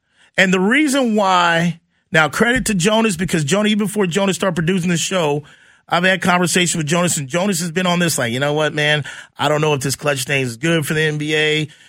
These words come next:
You know, watch out when your players go to All-Star games, watch where it go." But you know the reason why I don't really have the problem, and I said this yesterday with Clutch Sports, is because, again, there was an agent by the name of Kevin Falk that used to have the biggest fish in the pond, and along with the other ones, named Michael Jordan,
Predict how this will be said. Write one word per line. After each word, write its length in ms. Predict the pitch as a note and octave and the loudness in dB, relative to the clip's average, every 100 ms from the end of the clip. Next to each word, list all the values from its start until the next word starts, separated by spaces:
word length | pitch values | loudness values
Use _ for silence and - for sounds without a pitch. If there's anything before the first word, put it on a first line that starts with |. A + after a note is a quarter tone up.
| - | -8
You 120 | B2+ | -2
know, 140 | B2 | 0
watch 380 | A#2 C3 D3+ - | 0 0 0 0
out 180 | D3+ D3+ | 0 0
when 100 | C#3+ | -2
your 120 | B2+ | -2
players 400 | - D3 D3 C#3 | 0 2 2 0
go 160 | C3+ B2 | 0 0
to 40 | |
All-Star 540 | C3+ E3 D#3 - D#3 | 2 2 0 0 0
games, 400 | D3+ D3+ D#3 D3 | 0 0 -2 -2
watch 240 | C#3+ D3 C#3+ | -2 -2 -2
where 60 | |
it 80 | D3 | -2
go." 220 | D#3 D#3 - - - | 0 -2 -4 -14 -4
But 160 | D#3 A3 | -2 0
you 60 | |
know 100 | A#3 | 0
the 100 | G#3 | 2
reason 320 | F#3 A3 G3+ | 2 2 2
why 260 | F3+ F3 E3+ | 2 2 2
I 40 | |
don't 160 | F#3 F3 | 2 0
really 220 | F3 F3 | 0 0
have 220 | D#3+ D#3+ C#3+ | 0 0 -2
the 60 | |
problem, 380 | B2+ E3+ E3 D3+ | -4 -2 0 0
and 80 | C3 | -4
I 40 | |
said 200 | B2+ E3 | -4 -4
this 220 | D3+ C#3 | -4 -6
yesterday 340 | D3+ D3 - C#3 | -4 -4 -4 -4
with 180 | B2+ B2 | -6 -4
Clutch 220 | D#3+ C#3 | -4 -4
Sports, 240 | - E3 | -4 -6
is 60 | C#3+ | -6
because, 320 | C3+ D3 C3+ | -6 -6 -4
again, 320 | C3 C#3+ D3+ | -4 -2 -2
there 80 | C#3 | -2
was 120 | C#3 | -4
an 60 | D3 | -4
agent 260 | D#3 F3 F3+ | -4 -4 -2
by 120 | E3+ | -2
the 40 | D#3+ | -2
name 180 | D#3+ | -2
of 120 | D3 B2+ | -2 -4
Kevin 280 | D#3+ D#3 | -2 -2
Falk 440 | C3+ - D3 C3+ - - - | -4 -2 0 0 -4 -16 -16
that 120 | - B2 | -10 -6
used 260 | C#3 D#3+ | -4 -2
to 80 | D3+ | 0
have 180 | D3+ C#3 | 0 0
the 80 | B2 | 0
biggest 360 | D3 D3+ C3+ | 0 0 -2
fish 280 | - D#3 - | 0 -2 -2
in 80 | D3+ | -6
the 80 | B2 | -8
pond, 420 | D#3 D3+ C#3 B2+ | -4 -2 0 0
and 80 | B2 | 0
along 280 | B2 C#3 | -2 -2
with 120 | D3+ D3 | -4 -4
the 140 | D3+ | -2
other 220 | D3 C3+ | 0 0
ones, 160 | B2+ A#2+ | -4 -6
named 340 | B2 C3 C#3+ | -4 0 2
Michael 260 | C#3+ D3 C#3+ | 2 2 0
Jordan, 420 | A#2+ D3 C#3 B2+ | -2 0 0 -2